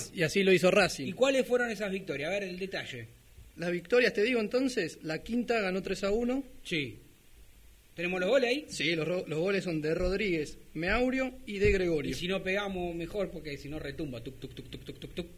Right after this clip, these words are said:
Speaker 2: Vamos aprendiendo, vamos a, todo esto es en vivo, eh, está fantástico, vamos,
Speaker 1: La
Speaker 2: vamos.
Speaker 1: sexta, que viene bárbara,
Speaker 2: Sí.
Speaker 1: todos los partidos gana,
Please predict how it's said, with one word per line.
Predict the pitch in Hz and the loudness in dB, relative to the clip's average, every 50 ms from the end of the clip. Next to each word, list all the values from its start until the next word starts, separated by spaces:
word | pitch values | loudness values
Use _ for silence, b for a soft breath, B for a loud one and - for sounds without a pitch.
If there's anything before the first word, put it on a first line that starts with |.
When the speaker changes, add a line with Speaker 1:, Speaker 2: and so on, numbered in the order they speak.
| B B B B B | B B B B B
Speaker 2:
Vamos | 160 190 208 208 - | -4 -2 -2 -2 -2
aprendiendo, | 220 190 175 214 220 220 220 220 202 - 175 | -2 -2 -2 0 -2 -2 0 0 0 0 0
vamos | 240 294 285 | -4 -2 -2
a, | 269 269 302 | -4 -4 -4
todo | - 466 427 | -4 -2 -2
esto | 359 - - | -4 -4 -6
es | 262 - | -8 -6
en | 220 202 196 196 | -6 -4 -4 -2
vivo, | 226 208 170 143 127 139 175 | -2 -2 -2 -4 -6 -4 -2
eh, | 226 | -2
está | 214 - 226 220 | -2 -2 -4 -10
fantástico, | 202 220 214 208 196 - - - - - - 123 127 135 | -10 -10 -10 -8 -8 -8 -8 -8 -12 -14 -18 -14 -8 -6
vamos, | 175 226 - 147 | -6 -6 -4 -2
Speaker 1:
La | 180 175 | 0 0
Speaker 2:
vamos. | 175 - | 2 8
Speaker 1:
sexta, | - - - - - - - 202 165 151 | 8 8 8 8 2 -4 0 0 0 0
que | 147 160 | 0 0
viene | 165 190 202 190 175 | 0 2 2 2 4
bárbara, | 180 190 196 185 180 170 170 170 190 208 220 | 4 4 2 2 2 0 0 0 0 -2 -4
Speaker 2:
Sí. | - 160 147 135 123 110 - - - - - - - - - - | -4 -4 -2 -2 -4 -4 -8 -16 -20 -20 -20 -20 -20 -18 -8 -2
Speaker 1:
todos | 196 202 185 | 0 2 2
los | 175 | 2
partidos | 156 185 165 175 170 202 196 185 175 | 2 0 -2 0 2 2 4 4 4
gana, | 208 214 196 190 202 | 4 4 2 2 -2